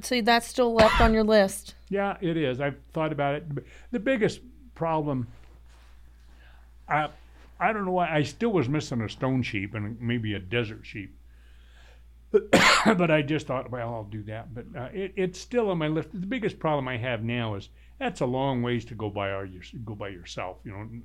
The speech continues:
Speaker 2: none of my friends that I hunted with, uh, hunt anymore. Uh, and, and the one or two that do, they can't afford to go hunt Cape Buffalo. So, um, it's still on my list, but,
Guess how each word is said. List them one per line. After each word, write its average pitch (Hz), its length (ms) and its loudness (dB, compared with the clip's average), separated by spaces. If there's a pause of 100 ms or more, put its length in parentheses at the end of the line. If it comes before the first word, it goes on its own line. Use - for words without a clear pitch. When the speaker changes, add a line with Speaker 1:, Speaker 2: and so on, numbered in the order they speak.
Speaker 2:
none 143 260 -2
of 175 60 -2
my 139 140 -2
friends 120 340 -4
that 95 100 -6
I 92 80 -10
hunted 95 340 -6
with, 85 200 -14 (560)
uh, 117 120 -6
hunt 131 300 -6
anymore. 87 460 -12 (580)
Uh, 117 240 -6
and, 117 180 -8
and 139 160 -8
the 139 60 -8
one 139 220 -2
or 117 80 -2
two 123 240 -6
that 117 180 -12
do, 120 240 -2
they 98 140 -4
can't 101 220 -8
afford 98 340 -10
to 107 80 -16
go 92 260 -12
hunt 107 180 -12
Cape 107 220 -12
Buffalo. 98 480 -8 (720)
So, 113 540 -6
um, 98 260 -6 (600)
it's 135 160 -6
still 190 280 -2
on 139 140 -2
my 113 120 -2
list, 107 440 -4
but, 107 160 -10